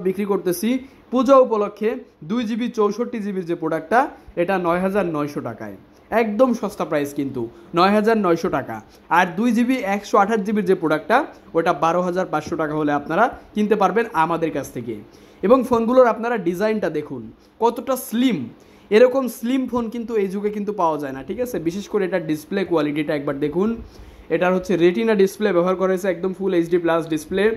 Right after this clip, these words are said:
হোম বাটনে আপনারা ফিঙ্গারপ্রিন্ট সেন্সর পাচ্ছেন এবং ফোনটির ডিসপ্লে কিন্তু আমার কাছ থেকে অসম্ভব সুন্দর লাগতেছে। এবং ফোনগুলোর ডিজাইনটা কিন্তু খুবই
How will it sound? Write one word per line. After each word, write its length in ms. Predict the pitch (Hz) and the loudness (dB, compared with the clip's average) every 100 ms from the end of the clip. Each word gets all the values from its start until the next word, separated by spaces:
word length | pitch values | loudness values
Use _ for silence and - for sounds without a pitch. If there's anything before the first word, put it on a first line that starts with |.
| - - - - | -4 -18 -18 2
হোম 140 | 165 196 | 4 4
বাটনে 260 | 202 214 208 175 | 2 2 0 0
আপনারা 220 | 180 185 185 | 0 -2 -2
ফিঙ্গারপ্রিন্ট 440 | 175 175 190 185 175 | 0 0 0 0 0
সেন্সর 260 | 156 185 180 | 0 0 0
পাচ্ছেন 300 | 160 151 180 175 | -2 0 0 2
এবং 100 | 180 175 | 2 0
ফোনটির 300 | 160 170 147 | -2 -2 -2
ডিসপ্লে 280 | 156 - 190 185 | -4 -2 -2 0
কিন্তু 140 | 185 175 | 0 0
আমার 120 | 170 170 | 0 -2
কাছ 100 | 170 | -4
থেকে 160 | 214 208 214 208 - - - | 0 2 2 -2 -16 -12 -2
অসম্ভব 360 | 175 214 208 208 - | 0 0 0 -2 0
সুন্দর 240 | 180 175 170 147 | -2 0 0 0
লাগতেছে। 380 | - 143 143 110 - - - 214 | -4 -8 -8 -10 -12 -20 -8 0
এবং 120 | 214 220 | 0 4
ফোনগুলোর 400 | 220 214 233 202 175 | 2 4 2 4 2
ডিজাইনটা 340 | 180 208 214 208 | 2 0 0 -2
কিন্তু 160 | 208 214 | -4 -4
খুবই 180 | 202 | -4